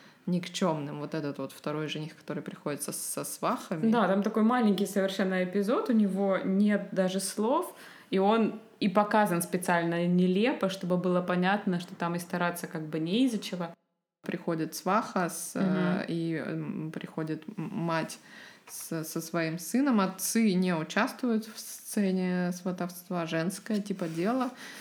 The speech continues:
Speaker 1: Э, и все женщины показаны, то есть и там мать этого жениха мерзкая, и
Speaker 2: Отвратительная, да.
Speaker 1: сваха врет, мачеха врет.
Speaker 2: Там все женщины, кроме на-, то есть все женщины —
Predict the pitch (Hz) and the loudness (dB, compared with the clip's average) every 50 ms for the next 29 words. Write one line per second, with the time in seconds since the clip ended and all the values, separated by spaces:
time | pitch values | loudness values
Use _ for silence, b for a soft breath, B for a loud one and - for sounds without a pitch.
0 | B B B B 180 180 180 170 170 175 156 - 175 180 180 - - 233 254 254 | B B B B -2 0 0 2 2 0 0 0 -2 -2 -2 0 2 4 4 6
1 | 214 220 240 262 262 - 254 226 208 208 180 180 - 190 202 220 208 202 190 175 | 6 4 4 4 2 4 4 4 4 4 2 2 4 4 4 6 6 4 4 2
2 | 165 - 175 165 170 170 170 - 165 165 - 165 165 165 170 170 - - 175 180 | 2 0 0 0 0 0 -2 -4 -4 -2 0 0 0 0 0 -2 -2 0 0 2
3 | 170 170 175 175 - - 165 160 - 165 160 160 160 160 175 175 170 175 - - | 2 2 0 0 -2 -4 -4 -4 -4 -2 -2 -2 -2 0 0 -2 -2 -2 0 2
4 | 208 247 294 311 320 302 214 220 214 214 220 220 - - - - 196 185 180 175 | 2 4 4 4 4 4 4 4 4 4 2 0 -4 -6 -4 0 2 2 4 4
5 | 170 180 175 175 170 180 185 180 175 180 180 185 175 175 175 180 180 180 185 214 | 4 4 4 2 2 2 2 2 2 4 4 4 4 4 2 4 4 6 6 6
6 | 254 285 277 - - 240 226 208 208 202 214 214 214 214 202 202 202 165 160 165 | 6 6 4 4 2 2 4 4 4 4 6 6 6 6 4 4 2 -2 0 2
7 | 175 208 226 220 - - - - 208 190 196 185 185 190 185 180 185 - - 208 | 2 2 2 2 -2 -6 -4 -2 -2 0 0 2 2 2 2 0 -2 2 4 4
8 | 220 247 247 - - - 285 294 294 233 208 226 220 269 370 403 - - 302 254 | 6 6 4 2 0 2 4 4 4 4 4 4 4 4 4 2 4 4 6 6
9 | 233 220 220 220 226 226 220 208 202 196 190 196 202 - 214 214 214 - - 262 | 6 4 4 4 4 4 6 4 4 2 2 0 0 2 2 2 2 2 2 2
10 | 294 339 262 233 247 294 302 - 294 240 | 4 4 4 4 4 4 4 4 4 4